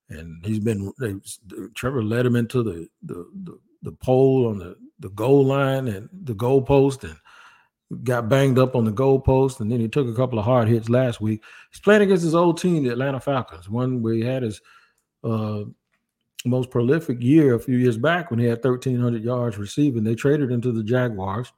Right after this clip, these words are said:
Just a little bit of backstory. They traded him to the Jaguars. In the, uh, at the trade deadline last year, he was suspended for the entirety of the,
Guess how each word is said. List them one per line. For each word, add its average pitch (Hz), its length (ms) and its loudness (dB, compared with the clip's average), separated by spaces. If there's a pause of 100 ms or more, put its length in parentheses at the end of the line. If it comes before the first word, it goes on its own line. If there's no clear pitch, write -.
(160)
Just 110 160 -10
a - 20 -8
little 107 180 -2
bit 107 140 -2
of 104 60 -4
backstory. 104 500 -6
They 104 80 -4
traded 120 380 -2
him 104 80 -6
to 113 100 -6
the 101 100 -8
Jaguars. 98 500 -4 (500)
In 143 100 6
the, 156 180 8
uh, 139 360 8 (500)
at 135 140 2
the 113 80 -6
trade 151 260 8
deadline 135 400 4
last 131 380 -2
year, 95 180 -4
he 107 220 -4
was 101 140 -8
suspended 143 580 2 (800)
for 127 160 2
the 123 100 2
entirety 131 520 2
of 110 180 0
the, 107 260 -2